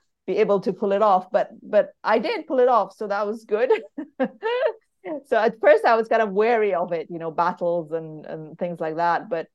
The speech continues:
um, but I, you know, I, I, I, I did it. And once I decided to do it, it was, it was great. It was, you know, really good, good fun to do it and, and to delve in the history. And it was exciting. And,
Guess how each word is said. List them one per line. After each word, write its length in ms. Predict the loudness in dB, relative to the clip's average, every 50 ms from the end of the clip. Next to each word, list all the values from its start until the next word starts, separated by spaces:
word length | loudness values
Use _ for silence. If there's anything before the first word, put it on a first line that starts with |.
| _ -6
um, 480 | -4 -2 -2 -2 -2 -2 -4 -6 -10 -20 _ _ _
but 120 | -2 0 2
I, 360 | 2 2 2 2 0 -2 -4 -8 -12 -14 -14 -12
you 120 | -10 -8 -6
know, 200 | -4 -4 -4 -2
I, 140 | -2 -4 -4 -4
I, 440 | -2 -2 -2 -2 -2 -4 -4 -4 -4
I, 180 | -4 -6 -8 -10 -8 -4
I 140 | -2 -2 2
did 200 | 2 2 2 2
it. 120 | 0 -2
And 120 | -2 -4
once 240 | -4 -4 -4 -2 -2
I 120 | -2 -2 -2
decided 500 | -2 -6 -4 0 0 0 2 0 -2 -6
to 100 | -8 -8
do 160 | -6 -4 -4
it, 100 | -4 -4
it 120 | -4 -6
was, 220 | -6 -6 -8 -8 _ -14
it 120 | -14 -10 -6
was 360 | -4 -4 -4 -4 -8 _ _ -20 -20 -18 -10
great. 440 | -2 0 2 2 2 0 -4 -8 -12
It 140 | -12 -10
was, 240 | -10 -10 -10 -12 -12
you 80 | -14 -12
know, 100 | -12 -12
really 340 | -12 -10 -10 -10 -10 -12 -14 -18 -20 -10
good, 220 | -8 -8 -8 -8 -10 _ _ _ _ _
good 220 | -10 -10 -10 -12 -18 _ _ _ _ _ _
fun 260 | -10 -10 -10 -10 -12 -14
to 100 | -14 -10
do 160 | -8 -8 -8
it 140 | -8 -8 -12
and, 240 | -14 -16 -16 -16 -16
and 200 | -16 -16 -16 -14
to 60 | -12
delve 320 | -6 -4 -2 0 0 -2 -2
in 100 | -6 -8
the 60 | -8
history. 480 | -8 -8 -10 -12 -14 -14 -10 -8 -6 -6
And 100 | -6 -6
it 80 | -8
was 160 | -8 -8 -8
exciting. 840 | -10 -12 -14 _ _ -4 -4 -4 -4 -6 -6 -8 -8 -8 -8 -10 -12
And, 120 | -12 -12